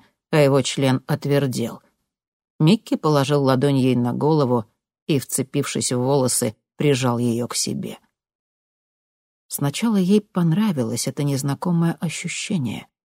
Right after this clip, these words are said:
Что-то теплое и твердое у нее во рту, слетающий с губ Микки стон. Но тут водяная завеса отступила, и Тереза поняла, чем занимается.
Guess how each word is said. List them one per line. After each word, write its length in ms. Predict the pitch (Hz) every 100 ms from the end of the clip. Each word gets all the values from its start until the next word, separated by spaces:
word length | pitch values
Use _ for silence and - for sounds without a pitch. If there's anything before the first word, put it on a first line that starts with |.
| _ _
Что-то 400 | - - 156 151
теплое 600 | - - 190 - 151 143
и 180 | - 156
твердое 600 | - 143 180 160 151 156 -
у 60 |
нее 280 | 139 139 139
во 140 | -
рту, 400 | - - 156 175 _ _ _ _
слетающий 720 | - - 151 170 170 156 - 139
с 80 |
губ 240 | 127 139 -
Микки 360 | 143 - - 120
стон. 560 | - - 156 165 156 _ _ _ _ _ _ _ _ _ -
Но 260 | 175 147
тут 320 | - - 185 -
водяная 480 | 135 143 151 147
завеса 500 | 135 139 156 156 156 -
отступила, 840 | 156 - - - - 214 156 131 _ _ -
и 80 | 160
Тереза 480 | 180 175 196 175
поняла, 600 | 165 - 170 180 185 190
чем 260 | - 135 131
занимается. 840 | 135 143 156 185 156 104 - -